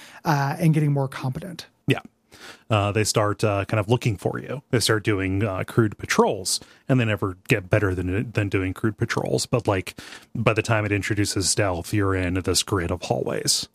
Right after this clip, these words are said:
Speaker 2: you know, kind of a classic,
Speaker 1: Yeah.
Speaker 2: uh, classic environment, uh, for figuring out how to get past them. And you've not expanded your energy enough, and there's not enough recharges around to rely on combat,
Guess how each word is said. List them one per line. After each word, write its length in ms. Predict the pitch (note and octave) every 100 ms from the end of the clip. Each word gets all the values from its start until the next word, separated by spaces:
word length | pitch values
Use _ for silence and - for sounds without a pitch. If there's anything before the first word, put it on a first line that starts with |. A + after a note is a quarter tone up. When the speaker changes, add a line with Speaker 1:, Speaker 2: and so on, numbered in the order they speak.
| -
Speaker 2:
you 60 | G2+
know, 60 |
kind 120 | - G2+
of 60 |
a 40 | F2+
classic, 400 | G#2 F2+ - E3+
Speaker 1:
Yeah. 160 | D#3+
Speaker 2:
uh, 120 | -
classic 380 | - A#2 G2+ -
environment, 580 | G2 G2 - - - - _ - _ -
uh, 200 | F#2 F#2+
for 140 | G#2
figuring 360 | - G2+ F#2 F#2+
out 100 | G2+
how 80 | G2+
to 60 |
get 160 | - -
past 320 | G2+ G2 -
them. 260 | - - - _
And 320 | A2 G2+ G2 G2
you've 160 | G2
not 160 | G#2 G2
expanded 540 | - - G2+ G2 G2
your 180 | G2+ F#2+
energy 340 | F#3+ A3 F#3 G3
enough, 260 | F3 E3
and 80 | C3+
there's 140 | A#2+ G#2
not 160 | G#2
enough 220 | G2+ G2
recharges 540 | - G2+ B2 A#2+ B2 A2+
around 460 | G2+ G#2+ B2 B2 - - - -
to 220 | - G2+
rely 300 | F2+ G2 G2
on 160 | F#2+ F#2
combat, 480 | - A2+ A#2+ B2